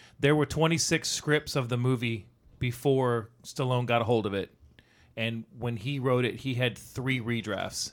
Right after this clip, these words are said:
and he immediately made the John Rambo character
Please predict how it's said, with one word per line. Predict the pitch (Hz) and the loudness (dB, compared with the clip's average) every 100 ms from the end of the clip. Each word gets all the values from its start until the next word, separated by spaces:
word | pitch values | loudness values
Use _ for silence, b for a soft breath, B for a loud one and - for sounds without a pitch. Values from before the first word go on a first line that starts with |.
| - | -10
and | 110 113 | -8 -6
he | 107 - 139 131 120 - | -8 -8 -6 -6 -8 -10
immediately | 117 120 120 117 117 | -4 -2 -2 -2 -4
made | 113 113 113 101 - _ _ - | -4 -2 -4 -6 -14 _ _ -6
the | 120 104 | -4 -2
John | 104 113 113 104 | -2 -2 -2 -2
Rambo | 104 104 101 | -2 -2 -2
character | 98 120 113 95 104 98 92 | -2 -2 -2 -2 -6 -6 -8